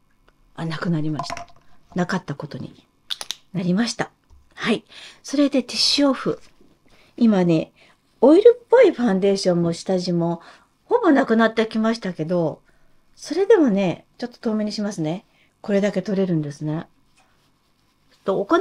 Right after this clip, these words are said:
がね、薄付きに、ね、鶏の唐揚げもあんまり片栗粉まぶすとガブ、ゴテッとなりますし、鶏の唐揚げと私一緒、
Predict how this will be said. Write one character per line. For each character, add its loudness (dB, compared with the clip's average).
が 2
ね、 0
薄 -6
付 -2
き 4
に、 2
ね、 4
鶏 4
の 8
唐 4
揚 8
げ 4
も 4
あ 6
ん 4
ま 6
り 2
片 2
栗 2
粉 6
ま 2
ぶ -2
す -16
と -4
ガ 0
ブ、 2
ゴ 2
テ 8
ッ 2
と 4
な 4
り 0
ま 8
す 4
し、 4
鶏 6
の 10
唐 8
揚 10
げ 4
と 2
私 8
一 -2
緒、 -2